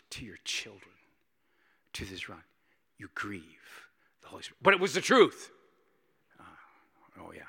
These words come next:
it might have been truth. But we're to speak the truth in love. Are you frustrated this morning? Is there something that's frustrating you? I want you to know that frustration is not a fruit of the Spirit.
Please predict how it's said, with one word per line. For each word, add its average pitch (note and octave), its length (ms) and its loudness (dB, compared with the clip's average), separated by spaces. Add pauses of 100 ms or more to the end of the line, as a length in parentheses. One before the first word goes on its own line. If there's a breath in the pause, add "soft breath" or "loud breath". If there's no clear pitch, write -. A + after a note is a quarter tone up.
(260)
it - 60 -14
might G2 180 -10
have G2+ 80 -10
been F#2+ 100 -14
truth. - 200 -16 (280 soft breath)
But F#2 120 -10
we're F#2+ 100 -6
to F2 100 -10
speak - 380 -10
the - 80 -20
truth - 440 -14
in - 160 -20
love. - 520 -20 (1300 soft breath)
Are D#3 100 10
you A3 120 4
frustrated C3 760 -2
this A2 200 -6
morning? G2+ 280 -12 (720)
Is A#2 60 -10
there B2+ 60 -8
something F3+ 320 -4
that's D#3 140 -8
frustrating A#2 500 -10
you? G#2 140 -12 (400 loud breath)
I C#3+ 60 -2
want A#3 180 0
you G#3 80 2
to F#3 40 4
know F3 80 6
that C#3+ 120 4
frustration C#3+ 760 2
is G2+ 180 -6
not A2+ 380 -2
a F#2+ 80 -10
fruit G#2 380 -10
of - 120 -16
the - 60 -20
Spirit. D#2 380 -14